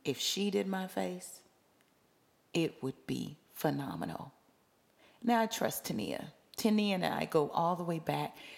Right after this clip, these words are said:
to a time where we relaunched the brand Cream of Nature. So she had to be right. I'd been on many, many shoots with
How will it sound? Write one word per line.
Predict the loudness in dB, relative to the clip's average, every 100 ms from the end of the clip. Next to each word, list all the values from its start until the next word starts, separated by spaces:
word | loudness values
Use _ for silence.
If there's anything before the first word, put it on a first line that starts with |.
| -14
to | -6 -4
a |
time | -2 0 2 0 0
where | 0 -2 -4 -10 -20 -20 -20 _
we | 0 2 2
relaunched | 0 0 2 2 2 2 -2 -6 -8
the | 0 2
brand | 4 2 0 -2 -4 -8 -16 -10
Cream | 0 0 0
of | -2
Nature. | -2 -2 -2 -6 -6 -10 -20 _ _ _ _ _ _ _ _ _ _ _ _ _ -20 -16
So | 0 0
she | 2 -2
had | -4 -4
to | -4
be | -4 -6 -10 _ _ _ -2
right. | -2 0 -4 -6 -12 -14 _ _ _ -4
I'd | -2 2
been | 2
on | 2 0
many, | 0 0
many | 0 -2
shoots | -2 -2 -4 -2
with | -4